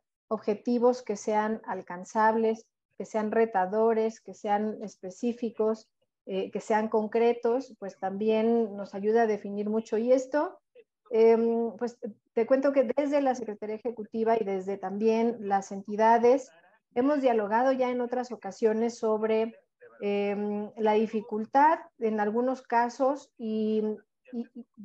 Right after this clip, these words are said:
y qué tan amplio, por un lado, pero qué tan, eh, difícil encontrar información específica de este rango de edad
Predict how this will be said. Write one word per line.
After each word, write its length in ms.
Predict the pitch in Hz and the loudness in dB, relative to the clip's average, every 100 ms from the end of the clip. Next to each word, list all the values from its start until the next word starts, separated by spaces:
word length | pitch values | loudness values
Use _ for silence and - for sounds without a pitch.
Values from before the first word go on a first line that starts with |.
| - | -18
y 80 | 220 - | -14 -4
qué 80 | 285 | -2
tan 320 | 311 302 262 | 0 -2 0
amplio, 720 | 269 302 302 311 330 523 - _ _ _ | 0 -2 -2 -2 -2 -4 -10 _ _ _
por 160 | 214 214 | -4 -2
un 180 | 240 240 | 0 2
lado, 520 | 226 233 262 392 - | 2 2 0 -2 -8
pero 300 | - 208 208 | -4 -4 -4
qué 280 | - 254 254 | 2 2 2
tan, 400 | - 285 277 285 - _ _ _ - - | 0 2 0 -2 -10 _ _ _ -20 -8
eh, 320 | 214 214 208 | -2 0 0
difícil 520 | 214 208 - 277 311 269 | -4 -6 -2 -2 0 0
encontrar 400 | 226 220 240 247 | 0 -2 0 0
información 640 | 240 226 214 202 233 226 220 | -2 -6 -8 -2 0 0 -4
específica 920 | 196 - 202 - 285 285 330 339 330 | -10 -8 -8 0 0 0 0 2 4
de 120 | 254 | 4
este 240 | 254 262 | 4 0
rango 340 | 247 226 233 220 | 2 2 2 0
de 80 | 196 | -2
edad 300 | 190 220 | -2 -2